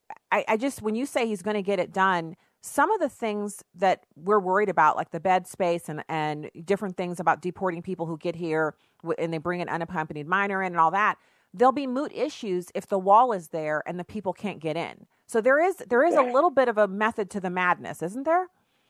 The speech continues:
Speaker 2: Oh, absolutely is. Absolutely is. And, and, um, and I find it hard to believe <clears throat> that so many on the right can't see that. They can't understand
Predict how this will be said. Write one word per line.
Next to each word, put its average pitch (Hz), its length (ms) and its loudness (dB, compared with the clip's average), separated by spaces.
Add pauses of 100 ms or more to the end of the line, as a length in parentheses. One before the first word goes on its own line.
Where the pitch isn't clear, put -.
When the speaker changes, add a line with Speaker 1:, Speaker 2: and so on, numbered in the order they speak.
(500)
Speaker 2:
Oh, 160 180 4
absolutely 131 560 -4
is. 87 100 -18 (340)
Absolutely 147 480 2
is. 104 160 -2
And, 117 100 -4
and, 131 220 -2
um, 131 180 2 (380)
and 139 80 4
I 139 80 6
find 180 300 2
it 160 80 0
hard 160 180 0
to - 60 -14
believe 143 480 2 (120)
<clears throat> - 120 -20
that - 880 -2
so 170 120 6
many 156 220 4
on 143 140 2
the 120 60 0
right 117 460 0 (560)
can't 143 260 -2
see 196 120 -8
that. - 200 -14 (920)
They 151 80 6
can't 170 360 2
understand 151 920 2